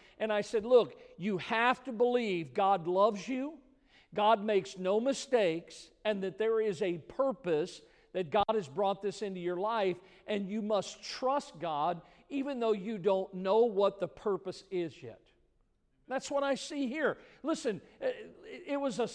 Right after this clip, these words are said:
it was a, a dark day. God had been silent. All of a sudden, everybody's like, "God doesn't love us." Why? Because God's not speaking. God may not be speaking, but God was still working.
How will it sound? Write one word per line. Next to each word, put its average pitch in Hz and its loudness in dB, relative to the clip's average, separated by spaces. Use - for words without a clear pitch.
it 262 -2
was 247 0
a, 208 -2
a 208 2
dark 226 0
day. 233 6
God 254 4
had 220 -2
been 220 0
silent. 214 -2
All 269 8
of 277 2
a 240 2
sudden, 262 -2
everybody's 240 0
like, 240 4
"God 220 4
doesn't 254 0
love 254 2
us." 165 -2
Why? 262 4
Because 180 -4
God's 202 -2
not 185 -6
speaking. 233 -10
God 285 4
may 269 0
not 226 -2
be 226 -6
speaking, 269 -10
but 180 -4
God 214 0
was 185 -4
still 196 -4
working. 247 -4